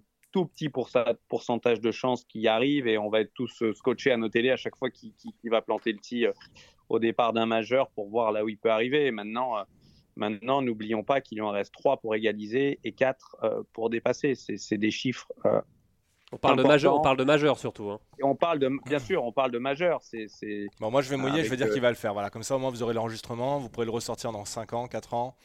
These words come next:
Speaker 1: Et,
Speaker 3: Moi, je
Speaker 1: et,
Speaker 3: dis qu'il va
Speaker 1: et,
Speaker 3: le faire.
Speaker 1: et je vais te dire, Lewis, on rêve que ça soit fait, on rêve que ça soit fait, euh, tous, je pense, la planète entière. Maintenant, euh,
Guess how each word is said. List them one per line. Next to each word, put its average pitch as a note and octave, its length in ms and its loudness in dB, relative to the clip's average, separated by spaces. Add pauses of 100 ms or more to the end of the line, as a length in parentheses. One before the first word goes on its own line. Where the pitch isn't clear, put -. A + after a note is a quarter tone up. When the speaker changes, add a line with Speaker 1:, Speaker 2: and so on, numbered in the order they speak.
(140)
Speaker 1:
Et, A#2+ 220 2
Speaker 3:
Moi, C3 160 4
je C3+ 40 2
Speaker 1:
et, C3 40 0
Speaker 3:
dis C3 60 -4
qu'il C3+ 100 2
va C3 60 4
Speaker 1:
et, A2 60 0
Speaker 3:
le - 60 -6
faire. - 120 0
Speaker 1:
et C3 80 2
je - 60 -6
vais C#3 100 2
te - 120 0
dire, E3 440 2
Lewis, C#3+ 320 -2 (100)
on C3+ 180 0
rêve D3 460 0
que C#3+ 80 -6
ça C3 160 -6
soit C3 180 -6
fait, C3 160 -8
on A2 120 -8
rêve C3+ 240 0
que B2+ 80 -10
ça A#2+ 160 -12
soit - 260 -8
fait, A#2+ 200 -2
euh, G2 60 -8 (160)
tous, F3 180 -6
je A2+ 140 -6
pense, A#2 300 -2
la G#2+ 80 2
planète A#2 380 0
entière. B2 340 2 (400)
Maintenant, A#2 420 2
euh, A2 460 -2